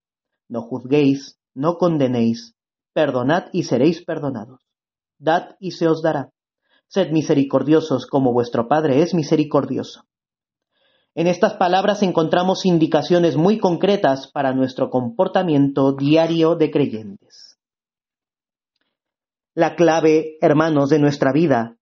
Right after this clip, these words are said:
es vivir irradiando amor, que brota de haber experimentado el amor misericordia de Dios. Una gran santa contemporánea, Santa Teresa de Calcuta, nos lo explica de una manera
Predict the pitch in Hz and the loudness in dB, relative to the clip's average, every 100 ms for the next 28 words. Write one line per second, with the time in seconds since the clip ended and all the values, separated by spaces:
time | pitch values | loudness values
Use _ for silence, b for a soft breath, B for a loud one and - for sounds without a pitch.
0 | _ 175 147 135 123 175 - - 180 120 | _ -4 -2 -2 2 2 0 -8 -8 -6
1 | 123 131 151 127 107 117 117 _ _ _ | -2 0 0 0 0 -2 -4 _ _ _
2 | _ _ _ 180 165 175 185 196 151 170 | _ _ _ -2 2 2 2 2 2 2
3 | 180 - 170 147 131 131 165 180 185 - | 0 -2 0 2 2 2 0 0 -2 -2
4 | 175 135 123 151 156 143 143 127 127 120 | -2 -2 2 2 2 0 0 -2 0 -2
5 | 113 107 107 107 110 - _ _ _ _ | -2 -4 -8 -12 -14 -20 _ _ _ _
6 | _ b b b b b b _ _ _ | _ b b b b b b _ _ _
7 | 185 170 160 156 160 151 143 165 156 151 | 0 2 2 0 0 -2 0 -2 0 -2
8 | 143 127 120 139 143 139 135 120 117 131 | 0 0 -2 -4 -4 -4 -2 -4 0 0
9 | 147 135 123 135 131 120 123 - 151 127 | 2 0 0 0 0 0 2 2 0 -2
10 | 123 120 117 170 110 101 _ _ 160 165 | -2 -4 0 -2 -2 -12 _ _ -2 0
11 | 151 147 202 214 190 185 160 147 151 147 | 0 0 -4 0 2 2 2 2 0 -2
12 | 147 | -6